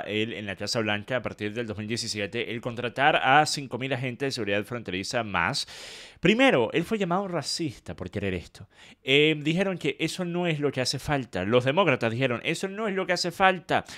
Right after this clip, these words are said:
No hacen falta personas que busquen deportar y que busquen menospreciar y tratar mal a estas personas". Inclusive, portales como Político hicieron artículos al respecto hablando sobre algunos comentarios racistas que supuestamente habían hecho algunos agentes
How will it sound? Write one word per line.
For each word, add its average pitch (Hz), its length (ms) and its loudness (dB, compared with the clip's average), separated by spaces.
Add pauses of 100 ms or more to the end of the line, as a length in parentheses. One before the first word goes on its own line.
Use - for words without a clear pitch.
(120)
No 170 140 0
hacen 196 240 0
falta 175 340 2
personas 165 600 -2
que 139 100 -4
busquen 156 440 -2
deportar 151 720 2
y 139 80 -2
que 135 120 0
busquen 151 640 2 (240)
menospreciar 165 880 0
y 156 60 -2
tratar 160 440 2
mal 180 220 2
a 165 40 2
estas 170 200 -6
personas". 170 480 -2
Inclusive, 139 580 -2 (320)
portales 180 440 2
como 165 220 -2
Político 156 540 -2
hicieron 170 320 -2
artículos 151 540 -2
al 120 60 -2
respecto 131 460 -2
hablando 147 480 2 (220)
sobre 156 240 0
algunos 160 340 -2
comentarios 135 680 -2
racistas 104 640 -8
que 110 100 -8
supuestamente 127 720 -4
habían 123 260 0
hecho 123 220 -6
algunos 120 340 -6
agentes 110 600 -4